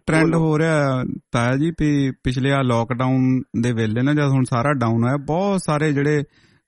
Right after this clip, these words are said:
Speaker 1: ਕਪਲਜ਼ ਨੇ ਉਹ ਜਿਸ ਤਰ੍ਹਾਂ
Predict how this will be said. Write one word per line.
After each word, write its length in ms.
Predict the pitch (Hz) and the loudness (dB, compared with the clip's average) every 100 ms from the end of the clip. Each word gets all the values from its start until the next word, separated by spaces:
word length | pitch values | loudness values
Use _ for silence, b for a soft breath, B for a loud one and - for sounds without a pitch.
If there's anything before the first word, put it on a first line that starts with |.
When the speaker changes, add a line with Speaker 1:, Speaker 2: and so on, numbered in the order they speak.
| - | -6
Speaker 1:
ਕਪਲਜ਼ 420 | 123 147 147 131 | -2 0 0 0
ਨੇ 340 | 123 123 143 - | 0 2 0 -2
ਉਹ 600 | 143 131 131 135 135 135 - _ - - | -2 -2 0 0 0 -2 -4 _ -12 -4
ਜਿਸ 200 | 113 120 | -2 -2
ਤਰ੍ਹਾਂ 340 | 127 123 120 | -2 0 0